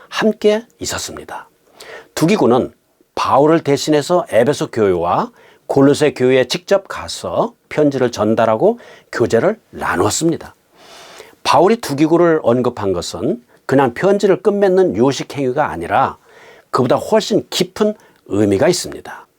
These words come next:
바울이 동역자들을 신생교회들에 보내 교회들을 굳건하게 하고, 자신이 조만간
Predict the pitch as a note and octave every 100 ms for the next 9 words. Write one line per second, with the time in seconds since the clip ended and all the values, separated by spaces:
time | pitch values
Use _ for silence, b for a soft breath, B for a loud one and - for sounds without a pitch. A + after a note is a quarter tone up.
0 | - - D3+ D3 A#2+ B2 - _ _ _
1 | - C3 D3+ F#3 E3 F3 F3 D#3+ - B3
2 | A#3+ A#3 G3 C#3+ C#3+ C3+ C#3+ C#3 A2+ A2+
3 | G#2+ A3 b b b b _ - A#2+ B2+
4 | B2 B2+ A#2+ F3+ - F#3 D#3 C#3 C#3+ A2+
5 | G#2 - F2 D3 C#4+ _ _ _ _ _
6 | _ b b b _ - A2+ - C#3+ B2+
7 | A#2 B2 C#3 C#3+ D#3+ F3